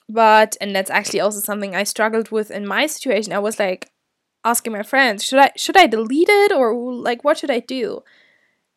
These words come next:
If there is someone who is just not your opinion, not in your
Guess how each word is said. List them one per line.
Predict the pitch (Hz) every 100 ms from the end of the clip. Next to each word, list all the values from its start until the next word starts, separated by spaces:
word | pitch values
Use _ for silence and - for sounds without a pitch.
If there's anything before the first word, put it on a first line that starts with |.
| _ -
If | 262 339 - - _ _
there | 226 226
is | 226
someone | - 226 214 214 202 196
who | 208
is | 214 -
just | 214 214
not | 196 202
your | 320
opinion, | 330 247 208 220 294 381 - _
not | 220 220 226 226
in | 214
your | 208 208 220